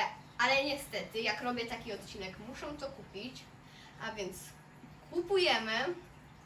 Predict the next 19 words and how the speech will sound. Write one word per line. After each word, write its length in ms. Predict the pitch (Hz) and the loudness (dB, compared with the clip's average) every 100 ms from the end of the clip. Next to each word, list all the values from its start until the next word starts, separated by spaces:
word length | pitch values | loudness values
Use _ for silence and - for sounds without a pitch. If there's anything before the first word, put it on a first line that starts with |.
| - - - - | -20 -20 -18 -16
schowek 560 | - - 247 254 247 | -10 -2 0 0 0
na 120 | 247 226 | 0 -2
broń. 200 | 196 - - - - - - - - - - - - | -2 -10 -14 -18 -20 -18 -18 -18 -18 -18 -18 -16 -6
I 160 | 311 - 302 | -4 0 8
teraz 440 | 269 262 262 262 | 10 12 8 6
brakło 680 | 233 247 311 - - 311 269 | -2 2 6 6 4 4 4
mi 320 | 269 220 240 - - - | 2 -2 -4 -8 -16 -8
na 300 | 254 262 208 - - - - - | 0 4 4 2 -12 -20 -20 -8
punkt 260 | 311 349 - | -6 -4 -4
szybkiej 340 | 349 - 311 | -4 -4 -6
podróży, 480 | - 277 202 190 - - 320 | -4 -4 -4 -6 -10 2 4
ale 140 | 392 403 | 4 2
kupimy 440 | 392 - 302 214 | -4 -4 -4 -4
to 120 | 208 | -6
spokojnie 580 | 208 233 - 240 233 240 | -12 -10 -6 -4 -4 -2
jeszcze 280 | 285 - 254 | -4 -4 -8
w 100 | 220 | -8
dzisiejszym 520 | 214 - 277 - 262 | -10 -8 -8 -6 -8
odcineczku. 640 | 254 - 240 190 - 220 | -10 -8 -8 -8 -8 -12